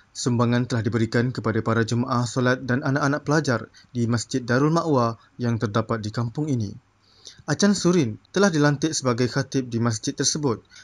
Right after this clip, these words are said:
Beliau dan ahli keluarganya antara tenaga utama, khususnya dalam memberi pembelajaran Al-Quran, fardu ain dan kelas tadika. Pelajar tadika adalah seramai tiga puluh orang, lelaki dan perempuan.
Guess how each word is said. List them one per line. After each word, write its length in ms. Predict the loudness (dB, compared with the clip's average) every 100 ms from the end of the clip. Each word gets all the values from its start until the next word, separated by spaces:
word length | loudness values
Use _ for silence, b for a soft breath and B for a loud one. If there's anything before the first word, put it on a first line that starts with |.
| _
Beliau 240 | 6 8
dan 160 | 8 6
ahli 240 | 4 2
keluarganya 640 | 6 6 6 4 4 0 -4 -4
antara 320 | -2 0 0
tenaga 320 | 0 0 -2
utama, 480 | -2 -2 0 -2 -8 b _
khususnya 640 | -8 -6 -4 -4 0 0 2
dalam 240 | 0 0
memberi 400 | 0 0 2 0
pembelajaran 720 | -2 -4 -2 -2 0 -2 -2
Al-Quran, 640 | -4 -4 -4 -2 -4 -4 b b -4
fardu 240 | -2 0
ain 480 | 2 2 2 -2 -6
dan 160 | -6 -6
kelas 320 | -4 -4 -2
tadika. 480 | -4 -4 -4 -8 -10 _ _ _ b b b b _ 6
Pelajar 320 | 8 8 6
tadika 400 | 4 4 0 2
adalah 160 | 0
seramai 400 | 0 0 0 0
tiga 240 | -2 -2 -2
puluh 240 | 0 -2
orang, 400 | 0 0 -2 -6
lelaki 480 | -4 -4 -4 -6 -4
dan 160 | -4 -4
perempuan. 560 | -4 -2 -4 -4 -8